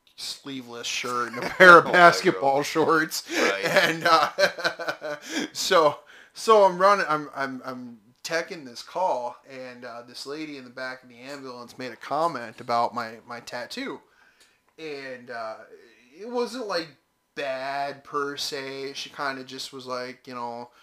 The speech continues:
Speaker 1: and she was much, much older, different generation, and she made a comment about how, like, I don't remember exactly what she said, but she was, I, I could tell she was kind of uncomfortable by my tattoo. And I, I actually, you know, things had,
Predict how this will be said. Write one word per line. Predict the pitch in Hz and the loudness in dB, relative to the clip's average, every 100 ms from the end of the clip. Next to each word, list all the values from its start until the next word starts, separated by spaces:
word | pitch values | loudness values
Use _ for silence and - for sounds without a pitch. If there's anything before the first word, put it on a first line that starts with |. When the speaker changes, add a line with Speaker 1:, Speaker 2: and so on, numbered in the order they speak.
| _ _ - | _ _ -10
Speaker 1:
and | 214 | -8
she | 185 | -6
was | 180 139 | -8 -12
much, | 151 165 151 139 131 131 - | -14 -14 -8 -4 -2 -4 -6
much | 131 127 120 | -4 -4 -4
older, | 117 113 113 110 127 - _ - 131 | -10 -10 -10 -10 -12 -14 _ -20 -10
different | 143 131 135 | -8 -4 -6
generation, | 131 127 120 113 117 - 123 127 | -4 -6 -6 -8 -10 -12 -12 -12
and | 123 | -12
she | - | -12
made | 127 123 | -10 -12
a | 120 | -12
comment | - 120 113 117 117 117 | -12 -10 -8 -8 -10 -12
about | 117 110 107 | -8 -8 -6
how, | 113 113 | -8 -6
like, | 113 107 - - - - - _ _ _ - | -8 -16 -20 -20 -20 -20 -20 _ _ _ -6
I | 170 180 | 2 6
don't | 220 | 8
remember | 208 190 180 | 8 6 4
exactly | 165 160 156 160 | 6 6 6 2
what | 151 151 | -2 -2
she | - | -4
said, | 147 156 143 139 | -2 0 0 -2
but | 135 | -4
she | - | -4
was, | 147 139 135 - - | -6 -8 -8 -10 -8
I, | 160 165 | -2 0
I | |
could | 175 190 | 0 -2
tell | - 160 160 | 2 6 6
she | 156 160 | 4 -2
was | 143 | -4
kind | - - 147 | -6 -2 0
of | 135 | 0
uncomfortable | 127 127 - - 123 - 117 113 113 - - | -4 -4 -6 -6 -6 -6 -12 -10 -10 -14 -20
by | 131 117 120 113 | -20 -6 -4 -2
my | 110 110 | -4 -8
tattoo. | - 104 95 101 95 98 | -10 -12 -12 -14 -14 -12
And | 131 | -10
I, | 131 - - | -10 -14 -10
I | 139 | -6
actually, | 123 135 170 - 160 127 127 | -4 -2 -2 -4 -4 -8 -10
you | 131 131 | -10 -12
know, | 113 110 | -12 -14
things | 131 127 135 | -14 -12 -10
had, | 127 | -8